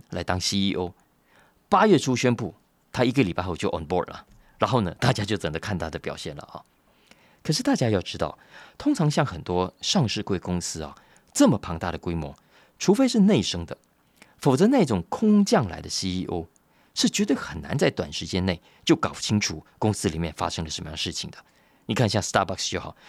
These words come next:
全球有三万五千多个店，有好几十万个员工，所以你要弄懂供货商啦、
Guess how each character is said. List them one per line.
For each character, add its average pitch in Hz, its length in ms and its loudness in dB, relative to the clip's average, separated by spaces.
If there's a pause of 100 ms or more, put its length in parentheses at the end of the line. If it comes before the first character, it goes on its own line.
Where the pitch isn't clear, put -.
(180)
全 139 200 6
球 90 300 0
有 92 160 0
三 170 540 0
万 139 180 2 (140)
五 - 100 -4 (100)
千 98 220 0
多 98 140 0
个 85 100 -4
店， 76 180 -10 (200)
有 120 100 4
好 147 320 0
几 101 160 -6
十 - 160 -6
万 98 180 0
个 82 80 -8
员 76 160 -12
工， 80 200 -12 (760)
所 233 140 4
以 - 20 8
你 196 120 8
要 202 160 8
弄 214 220 6
懂 85 220 -2 (400)
供 165 160 2
货 143 240 0
商 135 260 0
啦、 131 220 -6